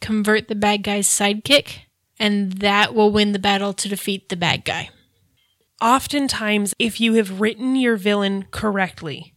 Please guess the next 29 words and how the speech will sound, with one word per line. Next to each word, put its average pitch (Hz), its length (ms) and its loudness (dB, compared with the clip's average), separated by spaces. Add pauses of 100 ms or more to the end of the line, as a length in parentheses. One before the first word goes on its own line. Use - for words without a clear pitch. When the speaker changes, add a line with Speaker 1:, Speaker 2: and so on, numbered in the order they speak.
(280)
Speaker 2:
if 214 160 -2
they 220 160 4
are 214 140 4
a 208 140 2
true 254 720 -2
villain, 185 680 0 (240)
they 214 240 4
can't - 720 -4 (160)
become 202 600 -2 (120)
good, - 460 -2 (600)
because 196 920 0
there 208 200 4
will 214 240 2
have - 400 0
to 233 120 -2
be 202 120 -2
consequences. 202 800 -4
There 214 120 2
will 196 140 0
have 185 260 0
to 208 100 -4
be 185 200 -6
jail. 165 400 -2
They 196 200 -4
will 196 200 -2
have 190 260 -2
to 226 100 -4
be 196 200 -4
executed 175 760 -6